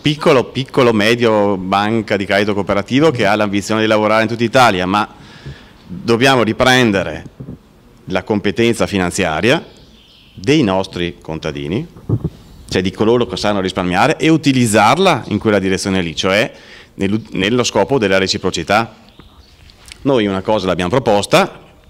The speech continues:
e son convinto che arriverà in fondo, che è que-, questa, proponiamo <clears throat> alle imprese co-, imprese cooperative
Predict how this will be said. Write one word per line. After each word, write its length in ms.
e 100
son 240
convinto 540
che 100
arriverà 360
in 100
fondo, 520
che 100
è 60
que-, 180
questa, 560
proponiamo 800
<clears throat> 460
alle 360
imprese 420
co-, 260
imprese 340
cooperative 760